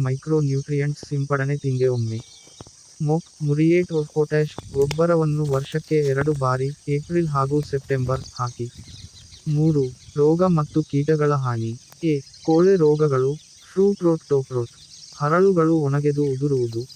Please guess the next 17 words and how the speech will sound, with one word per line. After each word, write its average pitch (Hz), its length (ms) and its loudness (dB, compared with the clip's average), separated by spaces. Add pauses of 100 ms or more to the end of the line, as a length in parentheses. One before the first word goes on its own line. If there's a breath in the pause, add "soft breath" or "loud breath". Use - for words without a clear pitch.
(140)
ಕೊಂಬೆಗಳ 170 560 2
ತುದಿ 151 300 -2
ಕಪ್ಪು 143 320 -4
ಹೋಗುವುದು. 123 500 0 (320)
ಬಿ, 143 200 0 (360)
ಮೈಟ್, 151 300 -2 (120)
ಸಕ್ಕರೆ 160 480 0
ಹುಳು, 139 260 0 (220)
ಮೈಟ್ಸ್. 123 440 -2 (480)
ಹರಳಿನ 175 520 2
ಅಡಿಭಾಗದಲ್ಲಿ 143 760 0
ಕೀಟದ 151 440 -2
ಚುಚ್ಚುಮುಕ್ತೆಗಳು. 135 880 -4 (480)
ಸಣ್ಣ 165 340 -2
ಹಣ್ಣುಗಳು 156 560 2
ಮೊದಲು 139 360 0
ಸುಡುವಂತಾಗುತ್ತವೆ. 131 1000 -2